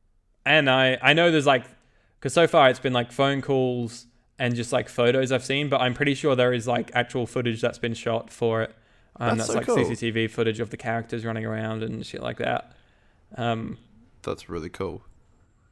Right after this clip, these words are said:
Speaker 1: Yeah, it is a lot of fun. And Maze Fury, um, they just seem to be doing, they seem to be too good for Doctor Who games. Like, I always thought Doctor Who games would be really shit, but from what I've heard, that is Edge of Time. Is that the, is that the one that's already out?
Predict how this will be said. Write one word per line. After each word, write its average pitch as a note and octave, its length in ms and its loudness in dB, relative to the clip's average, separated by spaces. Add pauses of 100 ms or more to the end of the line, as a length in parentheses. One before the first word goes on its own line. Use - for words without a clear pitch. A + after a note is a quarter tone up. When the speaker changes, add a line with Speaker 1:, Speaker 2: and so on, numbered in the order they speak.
(300)
Speaker 1:
Yeah, E3 360 4 (280)
it E3+ 120 0
is G#3 120 2
a A3 40 4
lot A#3+ 120 4
of A#3 80 2
fun. C3 400 0
And C3+ 340 -2
Maze F#3+ 300 -2
Fury, G3 460 2
um, C3 480 -2
they E3 120 0
just A3 200 -4
seem A#3+ 140 0
to G3+ 80 -4
be F3+ 80 0
doing, D#3+ 400 -2 (840)
they C#3+ 180 6
seem A3+ 180 2
to A3 60 0
be F#3+ 120 0
too F3+ 200 4
good C#3+ 240 4
for C3 140 -4
Doctor A#2+ 240 2
Who A#2+ 140 -2
games. A2 320 -2
Like, A#2 160 -4
I C3+ 100 6
always E3+ 260 4
thought D3+ 200 2
Doctor C#3+ 180 0
Who C3+ 80 -2
games C3 200 0
would B2+ 60 0
be B2 100 2
really A#2+ 240 4
shit, - 380 -6
but A#2+ 280 -2 (540)
from C#3 120 -2
what D#3 100 6
I've D#3 140 8
heard, C#3+ 360 4
that B2 360 0 (140)
is C#3+ 180 -8
Edge E3 160 4
of F#3 100 -4
Time. F3+ 340 -2
Is D#3 80 -4
that D#3 200 2
the, D#3+ 200 2
is D3+ 120 -2
that D3+ 220 2
the D3 120 2
one C#3+ 140 2
that's C#3+ 180 -4
already C#3+ 280 2
out? D#3 280 -2